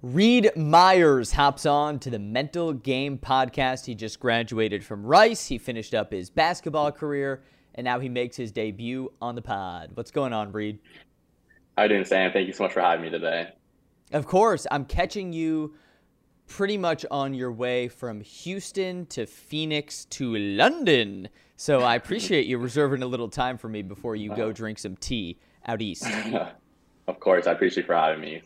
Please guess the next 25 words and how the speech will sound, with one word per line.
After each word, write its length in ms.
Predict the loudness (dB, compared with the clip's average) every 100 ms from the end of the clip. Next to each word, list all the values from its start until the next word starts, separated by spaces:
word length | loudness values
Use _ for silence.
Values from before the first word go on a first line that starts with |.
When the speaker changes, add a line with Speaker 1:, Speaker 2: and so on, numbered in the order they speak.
| _
Speaker 2:
Thank 220 | -10 -8 -8
you. 160 | -10 -12 _ _ -20 _ -4
Speaker 1:
Of 180 | -2
course, 320 | 0 -2 -2 -4
Reed. 360 | -4 -4 -6
So 400 | -4 2 2 2 -4 0
I, 100 | 0 2
I 120 | 0
just 260 | 0 -6 -6
want 140 | -6
to 40 |
start 480 | -6 -4 0 2 0
with 220 | -6 -10
where 220 | -4 0 0
you 260 | -2 -6
are 320 | -4 -2 -2
now 600 | -6 -6 -4 -4 -4 -8 -8 _ _ -2
mentally. 480 | -2 -2 -6 -10 -16 _ _ -20
Speaker 2:
Mm-hmm. 60 | -20
Speaker 1:
You 160 | -12 -10
just 400 | -8 2 4 4
graduated 560 | 2 2 2 -2 -2 -6
from 220 | -10 -6
Rice. 260 | -4 -4 -8
Congratulations. 1160 | -12 -6 -6 -6 -8 -8 -8 -12 -16 -18 -20